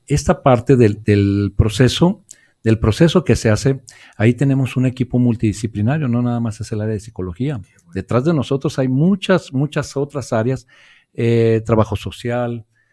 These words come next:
Speaker 1: todo el, todo el conjunto de policías que ya están especializándose, unos en camino de especialización,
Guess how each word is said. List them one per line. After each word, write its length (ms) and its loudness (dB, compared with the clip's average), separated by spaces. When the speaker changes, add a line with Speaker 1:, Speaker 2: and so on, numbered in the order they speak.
Speaker 1:
todo 220 2
el, 240 2
todo 220 0
el 420 -2
conjunto 520 -6
de 100 -4
policías 640 -6
que 140 -10
ya 120 -6
están 240 -10
especializándose, 880 -10
unos 300 -6
en 80 -6
camino 440 -4
de 40 -8
especialización, 840 -12